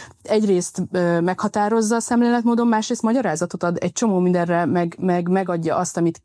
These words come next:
keresek, mondjuk egy közösségben, és akkor, ö,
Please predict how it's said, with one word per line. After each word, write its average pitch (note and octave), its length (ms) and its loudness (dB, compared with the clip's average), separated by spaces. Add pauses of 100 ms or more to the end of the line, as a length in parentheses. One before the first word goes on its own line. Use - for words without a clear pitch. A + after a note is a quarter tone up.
(100)
keresek, D3+ 500 -4
mondjuk E3+ 260 0
egy D#3 140 -4
közösségben, D#3+ 760 0
és F3 160 -4
akkor, G3 360 0
ö, G3 200 2